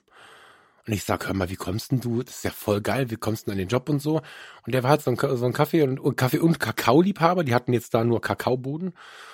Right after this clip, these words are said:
und, ähm, hat einfach mal angefragt bei irgendeinem derer Hersteller, äh, wo er gerne Kakao trinkt, wo die Bohnen herkommen und hat dann mal Kontakt aufgenommen per E-Mail und hat ein Jobangebot bekommen. Und jetzt arbeitet er auf der Kakaoplantage von seinem Lieblingskakao oder da, wo seine Lieblingsfirma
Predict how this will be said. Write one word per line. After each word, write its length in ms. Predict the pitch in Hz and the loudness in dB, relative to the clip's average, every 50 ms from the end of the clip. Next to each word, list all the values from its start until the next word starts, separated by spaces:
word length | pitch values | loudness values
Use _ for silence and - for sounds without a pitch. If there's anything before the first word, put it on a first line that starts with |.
| - - _ _ _ _ | -20 -20 _ _ _ _
und, 400 | - 127 120 113 117 117 - - | -2 0 0 2 0 -2 -2 -4
ähm, 200 | - 127 117 - | -4 -4 -2 2
hat 100 | - 147 | 2 2
einfach 240 | - - 165 - 156 | 4 4 4 4 6
mal 160 | 135 147 147 | 6 6 6
angefragt 680 | 135 151 185 190 196 - - - 175 180 208 214 - - | 6 4 4 2 2 0 0 0 0 0 0 0 -4 -2
bei 120 | - 135 - - | -2 -2 0 4
irgendeinem 760 | 160 156 175 185 180 175 - 127 135 147 151 156 151 143 - | 4 4 6 6 4 2 2 2 4 4 4 4 2 0 2
derer 340 | - 143 139 123 131 131 120 | 2 2 4 6 6 6 6
Hersteller, 640 | 127 143 139 - - 147 147 147 143 147 147 135 | 4 0 0 0 0 2 2 4 2 2 2 0
äh, 340 | 131 127 131 131 127 123 120 | -2 -4 -4 -4 -6 -4 -4
wo 100 | 123 131 | -2 0
er 160 | 139 135 127 | 2 2 0
gerne 260 | 127 123 127 123 123 117 | 2 2 2 2 2 2
Kakao 340 | 127 117 - - 143 151 | 0 -2 -2 0 -2 -2
trinkt, 320 | 156 - - 156 156 143 131 | -2 0 -2 0 0 0 0
wo 80 | 135 | 0
die 80 | 131 127 | -2 0
Bohnen 240 | 120 120 139 151 151 | 2 2 2 4 4
herkommen 540 | 135 151 165 156 - 165 170 180 196 196 175 - - - - - - - - - - - | 2 2 0 4 4 4 4 4 0 -4 -6 -10 -18 -20 -20 -20 -20 -20 -20 -20 -10 0
und 340 | - 139 131 131 135 131 - | 4 6 6 6 6 2 0
hat 200 | 135 127 143 - | 0 0 4 6
dann 100 | 151 135 | 6 6
mal 80 | 135 123 | 4 2
Kontakt 340 | - 139 123 160 156 151 | 2 2 4 2 2 2
aufgenommen 380 | 160 165 165 - 156 165 165 160 | 2 0 0 0 0 0 0 0
per 180 | - - 156 - | 2 0 0 2
E-Mail 380 | 175 175 170 170 165 170 165 | 2 2 2 4 4 4 2
und 80 | 165 135 | 2 0
hat 80 | 156 | 2
ein 60 | 170 156 | 4 4
Jobangebot 580 | 165 165 - 147 131 120 113 107 113 117 113 | 4 4 4 4 2 2 2 0 -4 -6 -6
bekommen. 400 | 104 - - - 101 98 98 90 _ _ - | -6 -6 -4 -4 -6 -6 -6 -12 _ _ -8
Und 80 | 117 113 | -8 -8
jetzt 120 | 110 - | -6 -6
arbeitet 440 | 120 117 127 143 143 139 143 139 - | -2 0 2 2 2 2 0 -2 -2
er 220 | 147 147 147 139 139 | -2 -2 0 0 -2
auf 160 | 139 - - | -4 -4 -2
der 180 | - 156 151 | 0 0 0
Kakaoplantage 760 | - - 147 139 - 156 147 - 156 143 139 147 151 151 143 135 | 2 2 0 2 2 2 2 2 -2 0 2 2 0 2 0 -2
von 260 | - - 151 147 151 | 0 2 2 4 6
seinem 240 | 135 139 135 139 135 | 6 6 6 4 2
Lieblingskakao 640 | 135 156 147 131 120 - - 117 - - 117 127 139 | 0 0 -2 -2 -2 0 -2 -2 0 2 2 2 2
oder 200 | 151 139 120 110 | 2 0 -2 0
da, 260 | 107 117 120 127 120 | 4 4 4 4 4
wo 120 | 117 120 117 | 2 -2 0
seine 220 | 110 110 110 110 | 0 0 0 -2
Lieblingsfirma 720 | 113 120 - 113 104 - - - 131 135 135 131 123 117 113 | -4 -6 -6 -8 -8 -6 2 4 4 4 6 4 0 0 -2